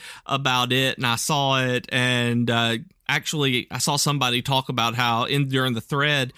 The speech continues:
they were talking about how Steam World Quest needs a sequel because it was so good and it's one of their favorite R P Gs. And, uh, I was like, "You know, I just stopped playing that." It wasn't that I disliked it or didn't wanna keep playing it. It was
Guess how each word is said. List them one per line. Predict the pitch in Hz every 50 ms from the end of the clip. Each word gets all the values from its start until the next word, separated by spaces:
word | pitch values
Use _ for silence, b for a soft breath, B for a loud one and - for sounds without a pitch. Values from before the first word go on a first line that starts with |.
| B B B B
they | - 147
were | 139
talking | 139 139 135 - 139
about | 127 117
how | 120 120
Steam | 117 - - 147 139 135
World | 123 120 117 -
Quest | - - 143 151 151 143 127 113 - - - -
needs | 135 123 123 127 131 135 139 131 127 120 120 120 117 -
a | 123 117 110 110 107
sequel | - - - - 202 220 220 196 - 147 135 123 120 120 B B B B B
because | - 135 - 147 139 131 123
it | 139 - -
was | 127 120
so | - - 135 120
good | 117 123 143 156 156 147 139 127
and | 123 117 113
it's | 113 110 -
one | 147 131
of | 123 117
their | 123 117 113
favorite | - - 127 117 113 120 113
R | 113 113 110
P | - 127 113
Gs. | 107 113 135 147 139 120 113 107 - B B B B B B B
And, | - 139 147 143 135 131 127 123 123 127 135
uh, | 123 117 117 117 -
I | - 135 131
was | 131 131 131
like, | 135 123 117 110 113 - - b b b b b b _
"You | - 165
know, | 190 220
I | 247 269
just | 320 339 320 -
stopped | - - 160 147 - - - -
playing | - 135 160 202 165 117 92
that." | 82 87 73 64 57 - - _
It | 135 127
wasn't | 131 156 240 320 359 -
that | 247 208
I | 170 151 147
disliked | 139 151 143 - - 123 110 127 196 - -
it | 139 117 117
or | 113
didn't | 123 147 - -
wanna | 156 151 143 131
keep | - - 131 - -
playing | 131 127 135 170 208 175 139 127 120
it. | 120 120 110 90 -
It | - 139 139 113
was | 143 143 139 139 135 135 135 131